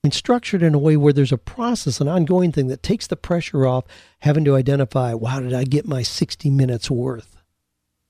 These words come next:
It just works poorly on both sides, so I do not like hourly rates. Now, if you, if you force me into that,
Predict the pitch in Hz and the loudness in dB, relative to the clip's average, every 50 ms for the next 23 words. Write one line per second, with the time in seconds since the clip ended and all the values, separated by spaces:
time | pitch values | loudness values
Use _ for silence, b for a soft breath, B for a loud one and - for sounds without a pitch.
0 | _ _ - 143 120 - 151 143 - - 143 139 139 - - - - - 151 139 | _ _ -2 -2 0 2 0 0 0 0 0 0 0 -2 -6 -14 -6 -2 0 0
1 | 143 127 139 131 123 120 113 110 127 120 110 - - - 123 110 113 110 - - | 0 0 0 -2 -2 -2 -2 -2 -2 -2 -2 -4 -4 -4 -4 -4 -4 -6 -4 -4
2 | 135 127 120 120 113 123 120 131 127 131 131 120 120 120 117 - 131 120 120 120 | -4 -2 -2 -2 -2 0 0 0 0 0 -2 -2 -2 -2 -2 -2 -2 0 0 0
3 | 117 110 117 113 110 b b b b _ - 117 113 110 - - 151 135 131 139 | 0 -2 -4 -6 -8 b b b b _ -4 -4 -4 -4 -2 0 0 0 0 0
4 | 139 139 120 156 143 127 123 B B B B B - - - 139 - - - 151 | -2 -2 0 0 -2 -2 -2 B B B B B -6 -2 -2 -4 -2 0 2 2
5 | 151 139 - 151 143 147 151 156 160 151 175 180 190 202 - B | 2 2 0 0 0 0 2 0 -2 -2 -2 -4 -4 -6 -10 B